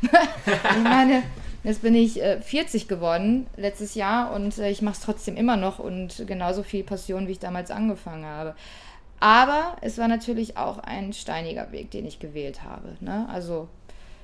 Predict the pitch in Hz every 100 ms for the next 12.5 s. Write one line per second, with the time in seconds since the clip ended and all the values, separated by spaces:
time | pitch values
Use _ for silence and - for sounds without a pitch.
0 | - - - - 202 185 196 208 233 220
1 | 214 214 214 - 208 208 214 208 208 208
2 | 220 214 208 208 202 185 226 240 214 175
3 | 180 180 196 190 190 185 185 185 - -
4 | - - - - - - - 180 190 -
5 | 185 185 214 208 214 214 214 202 - -
6 | - - - - - - - - - -
7 | 214 - 202 202 220 226 220 202 175 175
8 | 185 185 175 170 190 208 - 202 220 214
9 | - 202 202 202 - - - - - -
10 | - - 185 208 214 214 208 190 185 202
11 | 202 202 202 190 196 - - 196 208 196
12 | 202 160 - 160